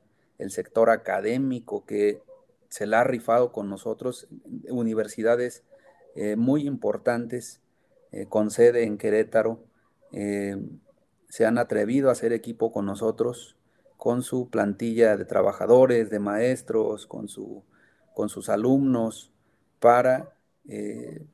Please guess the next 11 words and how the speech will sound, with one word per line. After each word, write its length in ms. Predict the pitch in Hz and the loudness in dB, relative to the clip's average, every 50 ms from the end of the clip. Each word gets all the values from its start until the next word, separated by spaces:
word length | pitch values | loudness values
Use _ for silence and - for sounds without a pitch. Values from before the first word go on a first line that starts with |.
| _ - | _ -4
resolver 760 | 113 113 113 - 113 110 110 107 113 110 110 - - _ _ _ _ _ _ _ _ _ | -2 -2 0 0 -2 -4 -2 0 0 0 0 -2 -6 _ _ _ _ _ _ _ _ _
temas 380 | - 117 113 117 117 113 107 | 2 2 2 2 0 -2 -2
apremiantes 800 | 110 101 - 110 101 101 104 104 107 104 104 101 104 101 - - | -4 -4 -4 -4 -4 -4 -4 -4 -6 -6 -6 -6 -8 -10 -10 -10
en 100 | 98 95 | -8 -6
las 140 | 95 95 - | -6 -6 -6
comunidades 580 | - 98 98 98 98 98 95 95 98 98 95 | -8 -8 -8 -8 -6 -4 -2 -2 -2 -2 -4
rurales. 380 | 92 92 98 98 - 98 - - | -6 -4 -4 -4 -4 -4 -8 -10
Entonces, 640 | 104 - - 123 127 127 131 127 123 120 123 - _ _ _ _ _ _ _ _ _ _ - | -8 -4 -2 -2 -2 -2 -2 -4 -4 -4 -8 -14 _ _ _ _ _ _ _ _ _ _ -14
es, 320 | - 73 - 110 131 127 - | -10 -4 0 0 0 2 4
es 160 | 147 147 147 151 | 6 6 6 6
necesario 720 | 151 143 139 - 117 113 - 127 123 120 117 110 107 - | 4 2 2 0 0 2 6 6 6 6 6 2 -4 -6